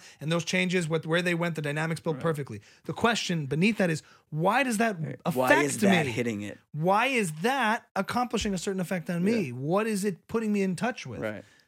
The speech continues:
Speaker 1: That's a question I can't tell. I
Speaker 2: Right.
Speaker 1: can't answer. Why
Speaker 2: Well,
Speaker 1: something tastes
Speaker 2: you,
Speaker 1: good?
Speaker 2: you can answer it by experiencing it and, and getting out of your
Speaker 1: And
Speaker 2: head
Speaker 1: that's all
Speaker 2: and,
Speaker 1: you can do is
Speaker 2: and,
Speaker 1: just be
Speaker 2: and
Speaker 1: there. And
Speaker 2: be
Speaker 1: it's, like,
Speaker 2: there.
Speaker 1: the most in the moment thing you can do, which
Speaker 2: Yeah.
Speaker 1: is what Jordan Peterson was talking about.
Speaker 2: Yeah.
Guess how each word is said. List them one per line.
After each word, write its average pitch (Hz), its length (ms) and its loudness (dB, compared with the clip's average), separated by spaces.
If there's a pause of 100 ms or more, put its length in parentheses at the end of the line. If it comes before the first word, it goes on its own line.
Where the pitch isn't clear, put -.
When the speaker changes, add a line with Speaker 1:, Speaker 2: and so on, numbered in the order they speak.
(140)
Speaker 1:
That's 151 440 0
a 180 40 -6
question 123 280 -8
I 101 80 -12
can't 107 200 -14
tell. 208 320 -16
I - 40 -18
Speaker 2:
Right. - 100 -10
Speaker 1:
can't 135 120 -10
answer. 214 220 -14
Why 156 220 0
Speaker 2:
Well, - 80 6
Speaker 1:
something 277 240 -2
tastes 220 280 -2
Speaker 2:
you, 269 60 2
Speaker 1:
good? 202 240 2
Speaker 2:
you 139 80 2
can 135 160 0
answer 143 360 0
it 107 80 -4
by 101 220 -4
experiencing 101 640 -4
it 78 200 -12
and, 110 220 -10
and 107 420 -8
getting 110 300 -2
out 104 100 -2
of 104 40 -6
your 104 100 -10
Speaker 1:
And 107 80 -6
Speaker 2:
head 110 100 -2
Speaker 1:
that's 107 160 -2
all 107 140 -4
Speaker 2:
and, 131 80 -4
Speaker 1:
you 131 60 -6
can 139 120 -8
do 196 140 -2
is 139 60 -2
Speaker 2:
and, 107 80 -6
Speaker 1:
just 110 140 -10
be - 60 -14
Speaker 2:
and 143 240 -2
Speaker 1:
there. 98 320 -6
And 120 80 -8
Speaker 2:
be 113 80 -4
Speaker 1:
it's, 110 140 -6
like, 139 80 -6
Speaker 2:
there. 104 80 -10
Speaker 1:
the 139 80 -4
most 143 360 -4
in 156 140 -6
the 143 80 -6
moment 127 280 -8
thing 120 120 -10
you 113 60 -10
can 123 140 -10
do, 131 100 -6
which 120 140 -6
Speaker 2:
Yeah. - 60 -6
Speaker 1:
is 117 60 -8
what 127 140 -8
Jordan 120 160 -8
Peterson 113 320 -12
was 113 160 -10
talking 104 360 -12
about. 98 200 -10
Speaker 2:
Yeah. - 60 -18